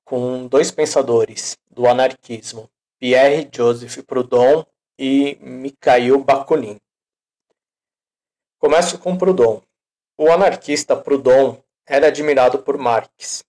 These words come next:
Os dois eram amigos e costumavam discutir os grandes problemas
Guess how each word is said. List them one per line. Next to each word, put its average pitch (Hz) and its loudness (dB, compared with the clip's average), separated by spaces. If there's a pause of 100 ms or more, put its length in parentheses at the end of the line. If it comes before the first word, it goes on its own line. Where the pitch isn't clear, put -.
(540)
Os 131 -6
dois 156 4
eram 170 4
amigos 127 -4
e 127 -14
costumavam 131 -2
discutir 135 -6
os 139 0
grandes 135 -2
problemas 131 0